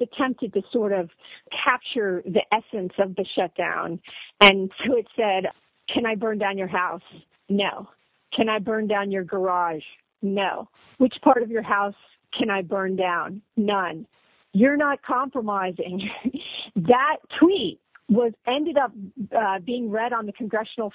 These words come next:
floor, so now par-, it's part of the congressional re-, record, but it was also retweeted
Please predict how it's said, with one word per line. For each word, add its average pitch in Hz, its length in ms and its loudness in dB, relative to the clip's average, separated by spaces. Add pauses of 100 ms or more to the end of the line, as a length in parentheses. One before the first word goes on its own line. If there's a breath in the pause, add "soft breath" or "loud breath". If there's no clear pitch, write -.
(120)
floor, 196 360 -2
so 208 80 -8
now 202 220 -2
par-, - 200 -8
it's - 220 -10
part 214 160 2
of 208 60 -6
the 202 60 -4
congressional 196 580 -4
re-, 190 200 0 (140)
record, 196 460 -2 (260 loud breath)
but 247 100 10
it - 20 10
was 233 120 4 (100)
also 262 500 2
retweeted 220 1040 -2